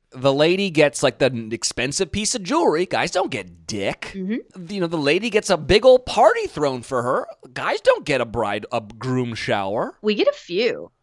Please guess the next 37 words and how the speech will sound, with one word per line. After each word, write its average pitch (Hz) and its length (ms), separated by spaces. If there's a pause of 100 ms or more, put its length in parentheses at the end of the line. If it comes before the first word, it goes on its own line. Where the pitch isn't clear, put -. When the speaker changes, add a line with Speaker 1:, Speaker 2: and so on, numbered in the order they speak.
Speaker 2:
We 220 80
get 392 180
a - 20
few 214 200
parties. - 720
Speaker 1:
Yeah, 440 180
you 156 180
get, 139 400 (360)
I 165 40
mean, 175 140
you 180 60
get 185 160
the 165 100
engagement 202 400
party, 170 140
which 147 160
the, 156 80
which 147 220
the 143 80
groom 151 320
gets 139 160
to 127 120
Speaker 2:
Yeah. 104 100
Speaker 1:
go 156 360
to. 95 520
But 185 160
let's 202 160
be 117 100
fair, 95 240
that's 131 340
really 95 260
for 92 180
the 82 120
lady. 80 480 (600)
Speaker 2:
Absolutely. 113 760
Speaker 1:
You 127 120
know? 147 380